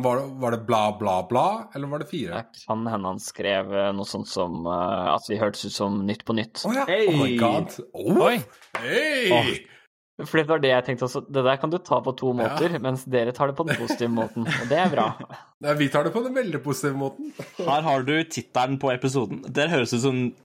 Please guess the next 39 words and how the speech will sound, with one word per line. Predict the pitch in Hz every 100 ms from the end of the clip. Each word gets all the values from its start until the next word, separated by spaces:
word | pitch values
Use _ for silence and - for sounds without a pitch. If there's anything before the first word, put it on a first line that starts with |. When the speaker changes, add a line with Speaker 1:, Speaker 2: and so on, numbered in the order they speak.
| 139
Speaker 3:
høres, | - 104 101
eller | 123 127
vi | 120 147
høres | 139 98 113
ut | 110
som, | 113 - _ _ - -
ja, | 107 113 113 _
høres | 131 104 110
ut | 117
som |
Nytt | 110 101 -
på | 135
Nytt. | 156 - - _ _ - - -
Speaker 1:
Bare | 135 151 160 233
Nytt | - -
på | 143
Nytt | 127
hadde | 135 151
også | 165 104
fungert, | 117 139 -
da. | - _ _ _ _
Speaker 3:
Putter | 240 - 135
du | 143
det | 165
i |
quotes, | - 139 139 - - -
så | 160
var |
det | 139
noen | 156 165
andre | 139 110
som | 107 127
sa | 127 107
det. | 123 226
Det |
er | 143
ikke | 139
negativt, | 110 107 117 143
det. | 127